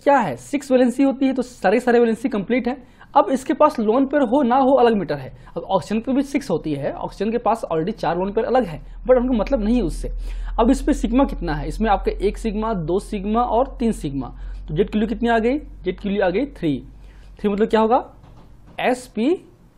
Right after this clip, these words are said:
टू, ठीक है। तो इस तरीके से आपका होगा, मैं क्रॉस चेक करते जाऊंगा। अ, चलिए सही है हम लोग।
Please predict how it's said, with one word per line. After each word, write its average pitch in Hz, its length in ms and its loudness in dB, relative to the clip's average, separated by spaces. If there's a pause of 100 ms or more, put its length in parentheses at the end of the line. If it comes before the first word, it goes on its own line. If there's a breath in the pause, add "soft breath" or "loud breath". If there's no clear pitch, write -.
(460)
टू, 185 220 2 (920)
ठीक 269 140 -2
है। - 220 -4 (360 soft breath)
तो - 60 -8
इस 233 140 -4
तरीके 233 180 4
से 233 120 0
आपका 190 320 2
होगा, 175 520 -2
मैं 165 100 -4
क्रॉस 170 240 0
चेक 190 140 -6
करते 175 200 -2
जाऊंगा। 190 320 0 (1080 soft breath)
अ, 147 240 -4
चलिए 147 260 -2
सही 170 240 0
है 202 80 4
हम 202 120 0
लोग। - 200 2